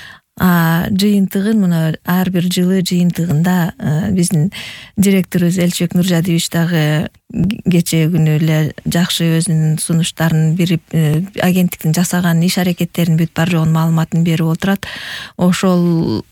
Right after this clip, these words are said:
ошол сыяктуу эле өзүбүздүн гезитибиз дагы бар. Гезитибиз аркылуу дагы жарыялап турабыз. Анан, э,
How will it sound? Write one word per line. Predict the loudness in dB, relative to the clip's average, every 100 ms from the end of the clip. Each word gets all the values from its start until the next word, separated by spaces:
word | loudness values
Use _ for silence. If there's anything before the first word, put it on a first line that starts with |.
| _
ошол | -2 0 2 0
сыяктуу | 0 -2 -2 -2
эле | 0 0
өзүбүздүн | 0 -2 0 0 2
гезитибиз | 2 0 0 -2 -2 -2
дагы | -2 0
бар. | 0 -2
Гезитибиз | -2 0 0 0 0 0
аркылуу | 0 0 0
дагы | 0 0 0 0
жарыялап | 0 0 0 -2 -2
турабыз. | -2 0 -2 -4
Анан, | -4 0 2 0 -2 -10 -16 -8
э, | -2 2 0